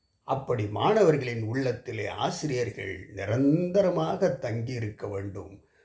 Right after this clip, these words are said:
மாணவர்களுக்கு வழிகாட்ட வேண்டும். இறைவன் நன்னெறி தந்து அடியார்களை வழிநடத்தி செல்லுகிறான் வையத்துள் வாழ்வாங்கு வாழ்வதற்கு.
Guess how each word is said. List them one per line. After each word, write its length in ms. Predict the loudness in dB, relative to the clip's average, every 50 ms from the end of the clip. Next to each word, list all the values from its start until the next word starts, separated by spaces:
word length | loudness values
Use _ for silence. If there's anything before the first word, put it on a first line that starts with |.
| _
மாணவர்களுக்கு 1000 | -6 -2 0 4 4 6 6 6 6 4 2 0 -4 -6 -6 -10 -12 -12 -14 -10
வழிகாட்ட 640 | -8 -4 -4 -2 -2 -2 -2 -2 -4 -6 -8 -12 -12
வேண்டும். 440 | -10 -10 -12 -12 -14 -16 -16 -18 -18 _ _ _ _ _ _ _ _ _ _ _ _ _ _ _ _ _
இறைவன் 600 | 2 6 8 8 10 8 8 6 4 6 6 6
நன்னெறி 440 | 6 6 8 8 8 10 10 10 8
தந்து 720 | 6 4 2 2 2 2 2 4 4 4 2 0 -6 _ _ _ _ _
அடியார்களை 920 | -6 -2 0 4 6 8 8 8 6 6 4 4 4 2 0 -2 -6 -10 -16 _ _ _ _ _ _ -6 -2
வழிநடத்தி 680 | 2 4 6 6 8 8 6 6 4 2 0 -2 0
செல்லுகிறான் 680 | 0 0 0 2 2 2 2 2 2 2 0 0 -2 -2
வையத்துள் 640 | -2 0 2 4 4 4 4 2 -2 -2 -2 -2
வாழ்வாங்கு 760 | 0 2 4 6 8 8 8 8 8 8 6 4 2 2 2 2
வாழ்வதற்கு. 1000 | 4 4 4 4 2 2 2 0 -2 -4 -4 -8 -12 -14 -14 -14 -14 -14 -16